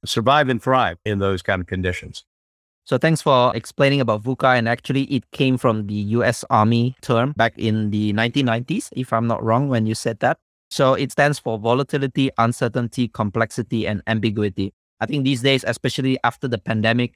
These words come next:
Speaker 2: we all agree <laughs> that we live in the vuca worlds. And even though the digital disruption has happened maybe a few years back, some people didn't really think that we are in such a complex, volatile world. Then the pandemic happened and it accelerated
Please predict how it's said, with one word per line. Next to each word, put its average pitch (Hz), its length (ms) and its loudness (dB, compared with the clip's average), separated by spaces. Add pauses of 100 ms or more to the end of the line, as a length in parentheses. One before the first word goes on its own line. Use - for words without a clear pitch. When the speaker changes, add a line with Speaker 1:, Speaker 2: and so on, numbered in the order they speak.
Speaker 2:
we 113 300 -2
all 123 160 4
agree 123 360 0 (220)
<laughs> - 220 -20
that 117 120 2
we 120 120 4
live 131 180 4
in 123 140 0
the 110 100 0
vuca 117 380 2
worlds. 123 340 -4 (300)
And 120 160 2
even 123 220 2
though 135 180 6
the 117 120 4
digital 117 480 -2
disruption 123 500 0
has 117 200 0
happened 120 340 0
maybe 117 340 0 (100)
a 107 80 -2
few 127 200 0
years 123 240 0
back, 110 260 0 (220)
some 131 200 -2
people 120 460 0
didn't 131 420 0
really 131 380 2
think 139 260 -2 (140)
that 110 220 2
we 123 200 0
are 120 180 4
in 110 220 -2
such 123 280 0
a 104 60 -4
complex, 120 720 0
volatile 113 720 2
world. 123 280 4
Then 120 240 2
the 104 80 -2
pandemic 113 500 0
happened 135 400 -2
and 107 160 -2
it 104 160 -6
accelerated 113 720 -2